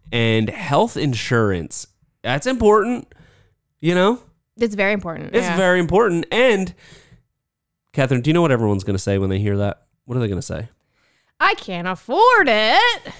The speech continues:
Speaker 1: Yeah, I'm not made of money.
Speaker 2: <laughs> It's too
Speaker 1: I can't
Speaker 2: expensive.
Speaker 1: I love my employees, but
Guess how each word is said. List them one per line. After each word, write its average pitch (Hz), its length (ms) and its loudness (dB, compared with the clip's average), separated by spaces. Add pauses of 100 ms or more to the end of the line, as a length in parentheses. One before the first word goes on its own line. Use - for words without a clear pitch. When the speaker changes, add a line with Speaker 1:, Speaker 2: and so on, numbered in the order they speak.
(120)
Speaker 1:
Yeah, 294 140 4
I'm 311 60 2
not 330 180 4
made 302 240 2
of 285 80 4
money. 311 580 6
Speaker 2:
<laughs> 330 100 -8
It's 339 240 -10
too - 140 -2
Speaker 1:
I 571 140 6
can't - 160 -10
Speaker 2:
expensive. 330 840 2
Speaker 1:
I 196 140 2
love 277 280 2
my 233 120 4
employees, 226 540 2
but 190 420 4